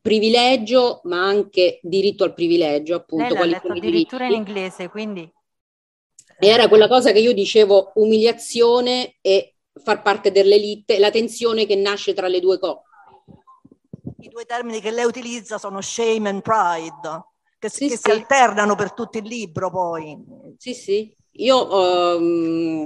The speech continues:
Speaker 1: non ho citato, però, eh, sì. Ehm, la, l-, è, è la tensione di cui parlavo all'inizio, no? Eh, ed è questa tensione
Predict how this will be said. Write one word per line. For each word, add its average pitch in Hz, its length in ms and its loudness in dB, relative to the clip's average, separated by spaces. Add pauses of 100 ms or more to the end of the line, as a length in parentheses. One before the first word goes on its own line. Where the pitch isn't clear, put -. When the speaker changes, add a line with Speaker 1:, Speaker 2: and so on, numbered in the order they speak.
Speaker 1:
non 175 180 -2
ho 214 100 2
citato, 208 680 0
però, 185 440 0
eh, 156 600 -6
sì. 170 440 -2 (500)
Ehm, 175 720 2 (120)
la, 202 200 4
l-, 202 380 6
è, 220 240 -2
è 233 140 2
la 254 120 6
tensione 277 560 2
di 233 120 -2
cui 220 160 -2
parlavo 196 340 0
all'inizio, 185 600 -4
no? 220 360 -2 (300)
Eh, 180 340 0
ed 190 160 4
è 247 200 4
questa 269 340 2
tensione 240 1000 2